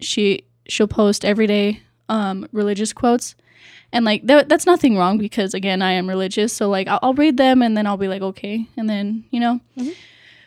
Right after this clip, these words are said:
Speaker 1: But,
Speaker 2: course.
Speaker 1: uh, recently, she, right after I posted the most recent episode that you guys had.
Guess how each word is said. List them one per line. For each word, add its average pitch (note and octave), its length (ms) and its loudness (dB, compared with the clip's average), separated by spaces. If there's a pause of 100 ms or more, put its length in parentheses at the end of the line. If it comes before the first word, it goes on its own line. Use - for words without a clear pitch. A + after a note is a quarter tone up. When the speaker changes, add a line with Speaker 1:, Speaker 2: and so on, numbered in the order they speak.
(280)
Speaker 1:
But, A#3+ 180 4
Speaker 2:
course. G#3 280 2
Speaker 1:
uh, G#3 380 0
recently, A#3 800 2
she, A3 760 0 (300)
right A3 220 4
after B3 560 2
I G3+ 380 2
posted G#3 680 0
the G#3+ 80 0
most G#3 300 0
recent G#3 280 2
episode B3 460 0
that A#3+ 180 -2
you A#3+ 80 0
guys B3 220 2
had. C4+ 320 0